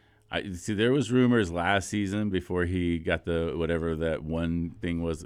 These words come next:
or the, however it was that he ended up staying at the Angels, that he was gonna go to the Giants. The Giants were supposedly in the Ohtani s-, conversation, but, or O-, Sh-,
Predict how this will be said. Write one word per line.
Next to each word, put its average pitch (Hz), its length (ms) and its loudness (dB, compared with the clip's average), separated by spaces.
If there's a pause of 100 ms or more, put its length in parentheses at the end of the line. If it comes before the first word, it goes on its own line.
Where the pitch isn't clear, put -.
or 80 140 -6
the, 76 340 -6
however 92 240 2
it 92 60 0
was 87 180 0
that 78 120 -6
he 82 120 -2
ended 76 160 -4
up 67 80 -10
staying 76 220 -4
at 71 60 -10
the - 120 -14
Angels, 76 380 -8
that 78 160 -6
he 78 100 -4
was 69 140 -8
gonna 71 160 -8
go 73 180 -8
to 73 80 -6
the 71 100 -8
Giants. 76 460 -10
The 73 80 -12
Giants 73 400 -8
were 76 80 -10
supposedly 76 680 -6
in 73 280 -6
the 73 140 -6
Ohtani 71 400 -6
s-, - 240 -14 (180)
conversation, 73 800 -8
but, 60 200 -12 (340)
or - 160 -14
O-, 76 140 -8 (240)
Sh-, - 160 -16